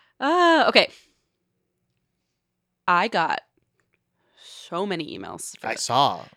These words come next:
Speaker 1: Like,
Speaker 2: I'm glad.
Speaker 1: we need to do more basic bitch themes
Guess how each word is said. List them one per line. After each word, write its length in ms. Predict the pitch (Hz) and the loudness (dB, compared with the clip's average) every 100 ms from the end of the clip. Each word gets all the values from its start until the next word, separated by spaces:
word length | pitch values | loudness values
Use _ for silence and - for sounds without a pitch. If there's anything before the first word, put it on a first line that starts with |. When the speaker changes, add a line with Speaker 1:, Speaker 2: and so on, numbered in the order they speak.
| - | -2
Speaker 1:
Like, 340 | 240 226 - - | 2 2 0 -10
Speaker 2:
I'm 120 | 127 | -6
glad. 440 | 117 120 104 69 | -2 0 -2 -4
Speaker 1:
we 120 | 220 285 | -2 0
need 140 | 440 | 0
to 100 | 311 | -2
do 140 | 240 233 | -2 0
more 200 | 185 175 | -2 -4
basic 600 | 160 175 185 - - - | -4 -4 -4 -4 -6 -4
bitch 260 | 190 - | -4 -6
themes 560 | - 175 151 160 - | -6 -6 -4 -8 -8